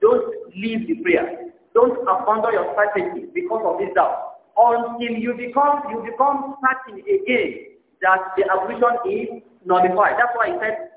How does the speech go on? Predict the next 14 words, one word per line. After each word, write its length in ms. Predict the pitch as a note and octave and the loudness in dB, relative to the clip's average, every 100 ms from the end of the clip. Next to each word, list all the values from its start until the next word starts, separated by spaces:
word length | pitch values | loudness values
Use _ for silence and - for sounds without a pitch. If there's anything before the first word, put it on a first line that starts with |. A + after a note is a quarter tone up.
| - | -4
"Hatta 540 | A#3 C4 - A3 G3+ F#3+ | -2 -2 2 4 4 4
yasma'a 480 | B3 - A3+ G#3 F#3+ - | 0 2 0 0 -2 2
sawtan," 400 | B3+ B3 A3+ - - _ _ | 4 4 0 -2 -8 _ _
until 340 | G3 G3 G3+ G3+ | 0 0 -4 -8
you 160 | G3+ G3+ G3+ | -4 -4 -4
hear 220 | G#3+ A#3+ A#3+ | 2 2 4
the 200 | - A#3+ | 0 2
sound. 320 | A#3 F3+ B2 - - _ _ _ _ D#3 | 2 2 0 -10 -18 _ _ _ _ -4
Okay, 300 | F3 G3 - | 4 4 8
so 140 | B3 | 8
when 180 | B3 B3+ | 8 4
you 80 | A#3+ | -2
release 280 | A3 B3 B3 | -6 -8 -8
air 220 | A#3+ G3 | 0 0